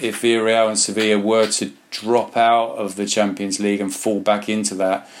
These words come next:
then, then once again, those two, you know, would be very, very, very strong in, in that particular competition. And who knows, if Barca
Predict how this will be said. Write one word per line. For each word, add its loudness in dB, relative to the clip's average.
then, 2
then 2
once 2
again, 2
those 0
two, 0
you -8
know, -4
would -4
be -2
very, 2
very, 2
very -2
strong -2
in, -4
in -8
that -2
particular -4
competition. -2
And 4
who 4
knows, 2
if 0
Barca 2